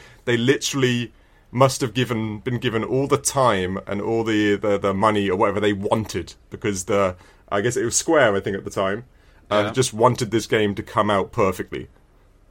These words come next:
Speaker 1: Oh, it's just so good. But granted, I am a fanboy, so I'm, I am very biased.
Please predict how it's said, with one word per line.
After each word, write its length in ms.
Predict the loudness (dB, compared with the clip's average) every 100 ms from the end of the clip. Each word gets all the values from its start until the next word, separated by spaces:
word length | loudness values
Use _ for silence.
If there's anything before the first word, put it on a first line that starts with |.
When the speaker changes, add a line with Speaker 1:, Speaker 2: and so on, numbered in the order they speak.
| _ _ _ _ -4
Speaker 1:
Oh, 120 | -4
it's 180 | -6 -10
just 160 | -8
so 140 | -6 -6
good. 220 | -6 -8 -6
But 120 | 2
granted, 320 | 6 8 8
I 120 | 6
am 120 | 6 2
a 40 |
fanboy, 580 | 4 4 6 4 0 0
so 140 | 0
I'm, 140 | 0 0
I 120 | 0
am 180 | 0 -2
very 300 | -2 0 0
biased. 480 | -2 -4 -4 -14